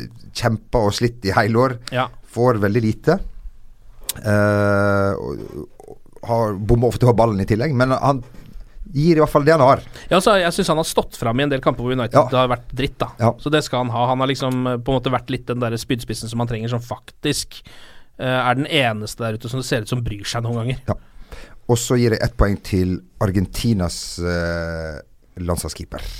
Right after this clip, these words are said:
Speaker 2: Ja, Sergio
Speaker 1: Som var
Speaker 2: Romero.
Speaker 1: veldig
Speaker 2: Han hadde en, eh, han står jo så å si feilfritt alltid,
Speaker 1: Ja,
Speaker 2: gjør han ikke det?
Speaker 1: han gjør jo det, men likevel, det er ikke noe
Speaker 2: Nei, nei, nei, nei.
Speaker 1: Nei.
Speaker 2: Men det er fint at han får stå de kampene, tenker jeg. Det er hyggelig
Speaker 1: Absolutt,
Speaker 2: for han.
Speaker 1: og vi vet jo det at, eh, at, eh, som Mourinho har sagt,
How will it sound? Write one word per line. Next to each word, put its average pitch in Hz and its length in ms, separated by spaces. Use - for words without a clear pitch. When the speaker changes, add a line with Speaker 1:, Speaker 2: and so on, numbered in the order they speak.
Speaker 2:
Ja, - 320
Sergio - 340
Speaker 1:
Som - 120
var 87 100
Speaker 2:
Romero. 80 140
Speaker 1:
veldig 60 140
Speaker 2:
Han - 100
hadde 208 160
en, 190 140
eh, 190 160
han 226 260
står 117 400
jo 131 120
så - 260
å 120 80
si 123 120
feilfritt 117 500
alltid, 113 160
Speaker 1:
Ja, 123 60
Speaker 2:
gjør 147 40
han 127 80
ikke 113 60
det? 131 80
Speaker 1:
han 117 200
gjør 120 180
jo 95 100
det, 87 100
men 107 240
likevel, 110 380
det 90 60
er 98 80
ikke 92 140
noe 82 300
Speaker 2:
Nei, - 140
nei, 254 120
nei, 147 100
nei. 117 120
Speaker 1:
Nei. 95 220
Speaker 2:
Men 180 100
det 214 60
er - 80
fint 160 100
at 160 60
han 165 100
får 180 140
stå 147 140
de 156 80
kampene, 247 340
tenker - 160
jeg. - 40
Det - 80
er 262 80
hyggelig 254 80
Speaker 1:
Absolutt, 147 160
Speaker 2:
for 135 60
han. 135 80
Speaker 1:
og 131 60
vi 143 80
vet 143 220
jo 107 80
det 127 160
at, 113 200
eh, 98 540
at, - 200
eh, 85 400
som 87 180
Mourinho 95 320
har - 80
sagt, - 100